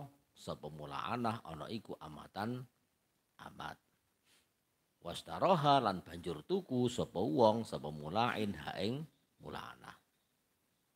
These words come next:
Bismillahirrahmanirrahim. Wa fil mutawwalati lan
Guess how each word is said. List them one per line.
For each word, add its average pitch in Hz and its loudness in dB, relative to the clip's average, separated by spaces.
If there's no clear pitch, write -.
Bismillahirrahmanirrahim. 147 8
Wa 143 12
fil 156 6
mutawwalati 143 8
lan 135 8